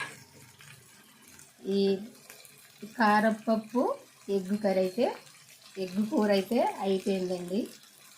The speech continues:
ఇది కొంచెం వేసుకొని తిన్నామనుకోండి, సరిపోని అన్నం తినచ్చు, అంత టేస్ట్ ఉంటుంది. ఇట్లా కొంచెం వేసుకొని తింటే చూసారు కదా, వెనకటి వంట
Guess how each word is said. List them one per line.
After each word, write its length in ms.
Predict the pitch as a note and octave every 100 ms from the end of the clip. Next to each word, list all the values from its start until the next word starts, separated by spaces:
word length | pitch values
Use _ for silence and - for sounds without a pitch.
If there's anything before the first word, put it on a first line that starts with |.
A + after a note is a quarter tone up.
| - - - -
ఇది 120 | G3 G3+ G#3+
కొంచెం 400 | G#3+ D4 - B3+ A3+
వేసుకొని 420 | A3+ - B3 A3+ A3
తిన్నామనుకోండి, 760 | G#3+ G#3+ G#3 G3+ G3 F#3 F#3+ A#3 - - -
సరిపోని 500 | F#3+ F#3+ G3+ G3 F3+
అన్నం 200 | G3 A3 G#3+
తినచ్చు, 420 | G3+ F#3+ - A3 F#4 - - - F#3+
అంత 240 | F#3+ F#3 F#3 G3
టేస్ట్ 320 | F#3+ G3+ - G#3
ఉంటుంది. 320 | G3+ F#3 F4+ - - - - - - - - - - - - - F#3+
ఇట్లా 260 | - F#3+ C4 - - - - -
కొంచెం 260 | F#3 A3 G3+
వేసుకొని 360 | G3 - F#3+ F3+
తింటే 300 | F#3 F3 G#3+ E4+ - - - - - - - - - - - - - - - - - - - - - - - -
చూసారు 340 | G3 A#3 G#3+ G#3
కదా, 180 | B3+ A4 - - - - - - - -
వెనకటి 360 | G#3 G#3 A3 G#3+
వంట 200 | G3+